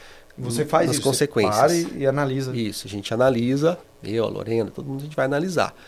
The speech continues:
Speaker 2: a parte racional. E depois nós vamos também da parte intuitiva e emocional. Se fizer sentido, a parte racional, tudo mais, daquilo ali que a gente tá planejando, junto com essa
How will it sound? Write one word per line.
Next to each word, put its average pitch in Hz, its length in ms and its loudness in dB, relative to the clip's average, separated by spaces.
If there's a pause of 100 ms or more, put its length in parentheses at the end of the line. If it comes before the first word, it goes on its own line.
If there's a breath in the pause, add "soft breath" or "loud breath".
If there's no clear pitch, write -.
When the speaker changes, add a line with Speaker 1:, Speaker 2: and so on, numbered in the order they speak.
(180 loud breath)
Speaker 2:
a - 40 -14
parte 110 320 0
racional. 131 520 0 (400 loud breath)
E 170 60 -4
depois 156 380 4
nós 196 160 4
vamos 156 220 4
também 135 480 0
da 156 80 -4
parte 135 320 -2
intuitiva 185 460 -4
e - 20 -2
emocional. 190 560 -4 (200)
Se - 180 -4
fizer 135 320 0
sentido, 110 560 -6 (680 soft breath)
a - 40 -18
parte - 580 -2 (840 soft breath)
racional, 110 1080 0
tudo 117 180 -6
mais, 110 440 2
daquilo 113 260 -6
ali 110 100 -4
que 107 120 -10
a 104 40 -6
gente 107 220 -8
tá 120 140 -6
planejando, 110 540 -4 (520 loud breath)
junto 156 280 -2
com 117 200 0
essa 107 380 0